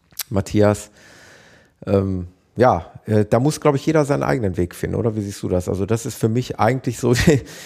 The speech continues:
die einzige Botschaft, die, die ich habe. Jeder wird seinen eigenen Weg finden. Der eine läuft mit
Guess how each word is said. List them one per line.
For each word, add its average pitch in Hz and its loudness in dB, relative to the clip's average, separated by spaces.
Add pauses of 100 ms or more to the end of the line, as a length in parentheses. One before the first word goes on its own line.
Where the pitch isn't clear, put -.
(260)
die 127 6
einzige 143 2
Botschaft, 139 2
die, 135 0
die 131 -2
ich 127 -4
habe. 143 2
Jeder 131 0
wird 123 -2
seinen 131 2
eigenen 123 0
Weg 135 -4
finden. 92 -4
Der 87 2
eine 131 2
läuft 123 2
mit 117 -2